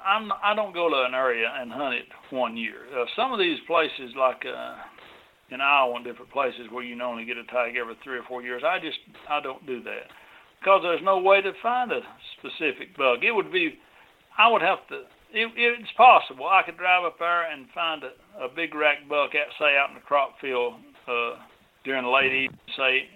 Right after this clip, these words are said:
in August, and then drive back up there and hunt him. But normally that's not what I do. Normally, uh, I hunt a place three or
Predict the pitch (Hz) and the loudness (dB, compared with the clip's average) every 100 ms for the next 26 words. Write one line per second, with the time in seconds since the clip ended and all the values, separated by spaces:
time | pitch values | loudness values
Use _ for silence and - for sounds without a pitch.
0 | - - 123 120 117 - - _ _ _ | -20 -14 -12 -12 -16 -20 -20 _ _ _
1 | _ _ - 139 131 123 135 - - 143 | _ _ 2 6 8 6 -4 -10 -14 -12
2 | 127 120 131 127 123 117 117 - - _ | -10 -10 -6 -4 -6 -8 -18 -20 -20 _
3 | _ _ _ _ _ _ _ - 139 120 | _ _ _ _ _ _ _ 4 6 6
4 | 127 123 117 127 120 123 147 120 120 - | 2 -2 -4 -4 -4 -4 -2 -4 -8 -20
5 | - - _ 156 165 202 220 180 160 165 | -20 -20 _ 2 4 6 6 6 4 2
6 | 156 - 147 135 135 139 135 123 120 123 | 0 0 0 2 0 2 2 0 -2 -8
7 | 120 123 156 180 156 143 139 139 143 - | -8 -4 -2 -2 0 -2 -2 -6 -10 -14
8 | - 160 139 156 147 120 143 135 - - | 0 4 4 2 -2 -2 -2 -2 -8 -6
9 | 151 | -4